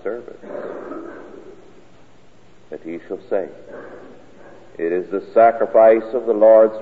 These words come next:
Passover who passed over the children, houses of the children of Israel in Egypt,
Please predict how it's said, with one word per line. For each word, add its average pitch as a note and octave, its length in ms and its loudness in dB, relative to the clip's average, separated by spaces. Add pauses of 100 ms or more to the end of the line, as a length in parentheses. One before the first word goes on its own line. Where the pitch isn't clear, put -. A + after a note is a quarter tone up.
Passover G#2+ 680 -2
who G#2 260 -6
passed G#2 420 -4
over G2+ 220 -6
the G2 120 -10 (140)
children, F#2+ 340 -8
houses G#2+ 500 -4
of G2+ 100 -10
the G#2 180 -14
children F#2 260 -10
of F2 100 -18
Israel D2+ 640 -8 (580)
in G#2 280 -10
Egypt, F2+ 420 -18